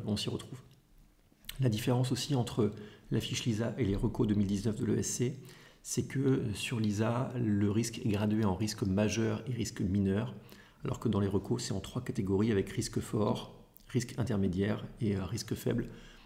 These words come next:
Dans l'absolu, on est d'accord que ça change pas grand-chose, puisque de toute façon, il y a un genre de continuum dans le risque, mais, euh, voilà,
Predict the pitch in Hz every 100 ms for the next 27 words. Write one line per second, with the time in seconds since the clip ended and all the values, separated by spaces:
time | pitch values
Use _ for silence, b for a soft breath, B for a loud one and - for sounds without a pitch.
0 | - - 113 95 - 104 107 113 98 95
1 | 101 101 - 107 - - 101 92 - 113
2 | 113 202 - - B B B - - 107
3 | - 107 95 95 92 98 98 - 107 -
4 | 107 104 98 98 98 127 - - B B
5 | B - 107 107 123 - 110 - - 107
6 | -